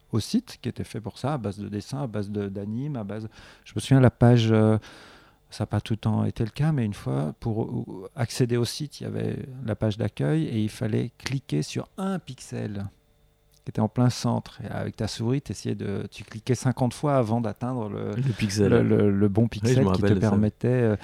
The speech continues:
Speaker 1: enfin, il y avait plein de, de, de, de petites, euh, inventions. Il y avait des jeux qui étaient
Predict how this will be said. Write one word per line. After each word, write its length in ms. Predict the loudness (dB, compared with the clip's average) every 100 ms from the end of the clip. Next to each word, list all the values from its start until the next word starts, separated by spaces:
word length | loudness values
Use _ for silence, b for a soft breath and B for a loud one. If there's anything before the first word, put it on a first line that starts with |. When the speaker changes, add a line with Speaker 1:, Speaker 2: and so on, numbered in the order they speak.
| B
Speaker 1:
enfin, 100 | 2
il 60 | 4
y 40 |
avait 140 | 6 2
plein 320 | 0 0 2
de, 320 | 2 2 0
de, 460 | -2 -2 0 -2 -4
de, 500 | -6 -6 -6 -4 -4
de 280 | -4 -6 -6 -14 _ _ _ _
petites, 640 | -6 -6 -8 -12 -12 _ -6
euh, 240 | -4 -2 0
inventions. 580 | 0 0 -2 -6 -6 -4
Il 60 |
y 40 | -4
avait 140 | -4
des 180 | -4 -4
jeux 320 | -6 -6 -6
qui 140 | -8
étaient 160 | -8